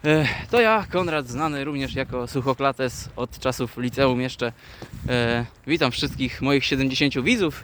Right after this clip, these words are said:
i wszystkich tych, witam i ciebie, witam i wszystkich tych, którzy, którzy jakimś cudem tutaj się dostali, chociaż, e, chociaż mnie zwykle nie oglądają. E, no to tak, ten film to będzie takie trochę rozliczenie z ostatnich dwóch lat.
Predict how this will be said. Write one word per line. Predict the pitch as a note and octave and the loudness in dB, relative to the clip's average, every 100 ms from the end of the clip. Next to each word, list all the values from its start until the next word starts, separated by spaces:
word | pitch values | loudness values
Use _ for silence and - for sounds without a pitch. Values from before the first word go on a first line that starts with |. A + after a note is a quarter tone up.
| A2+ | -4
i | C3 B2+ B2 B2 | 0 0 -2 -4
wszystkich | D#3 - C3+ - | -4 -4 -8 -4
tych, | E3 D#3 G#3 | -2 0 -2
witam | B3 B2+ | -4 -2
i | D3 | 0
ciebie, | G#3+ F3 C3+ | 0 2 0
witam | B2 D3+ D3+ | 0 -2 -4
i | C3+ | -4
wszystkich | - - - | -6 -6 -8
tych, | D3 F3 | -6 -6
którzy, | - C#3+ C#3 C#3 - - - | -4 -4 0 0 -2 -10 -10
którzy | - B2+ | -2 0
jakimś | C#3+ D3 - | 2 0 0
cudem | D#3+ C3 | 0 0
tutaj | B2+ A#2+ | 0 0
się | C3 | 0
dostali, | A#2 A#2 G3+ B2+ | -2 2 0 0
chociaż, | A#2+ B2+ - B2 | -6 -6 -6 -6
e, | A#2+ A#2 A#2+ | -4 -4 -6
chociaż | B2+ C3 | -8 -4
mnie | B2+ B2 A#2 | -2 0 -2
zwykle | B2+ C3+ | -2 2
nie | C3 F#3 | 4 6
oglądają. | A#3 C3+ G#2+ - - - - - - | 4 2 -4 -12 -20 -20 -20 -18 -6
E, | C#3+ D#3 D#3+ | -2 0 0
no | G#3+ | -2
to | - | -4
tak, | - - - - | -6 -8 -12 0
ten | A#3 C4 | 2 2
film | - D3+ F3+ F#3 | 0 0 0 -2
to | C3+ | 0
będzie | C#3 D3+ | 0 0
takie | B2+ C#3 C#3+ | -2 -2 0
trochę | C3 C#3 C3 A#2+ | 2 4 4 4
rozliczenie | A#2+ C3+ D3 D3 C3+ C3+ - - - - | 0 0 0 2 2 0 -6 -14 -18 -14
z | A#2+ - | -12 -6
ostatnich | C3 D#3+ C3+ | 0 2 2
dwóch | A#2 C3 | 2 4
lat. | E3 - | 4 2